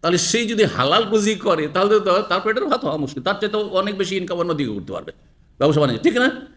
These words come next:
কিন্তু অসৎ লোক যারা জাতীয় সম্পদ, রাষ্ট্রীয় সম্পদ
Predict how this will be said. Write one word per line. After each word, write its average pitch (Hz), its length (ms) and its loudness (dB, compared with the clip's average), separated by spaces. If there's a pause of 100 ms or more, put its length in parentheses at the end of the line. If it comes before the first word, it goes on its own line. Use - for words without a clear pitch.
(300)
কিন্তু 160 920 2 (680)
অসৎ 226 480 4
লোক 160 380 2 (100)
যারা 156 400 0
জাতীয় 160 360 -2
সম্পদ, 135 440 -4 (440)
রাষ্ট্রীয় 170 400 0
সম্পদ 131 400 -2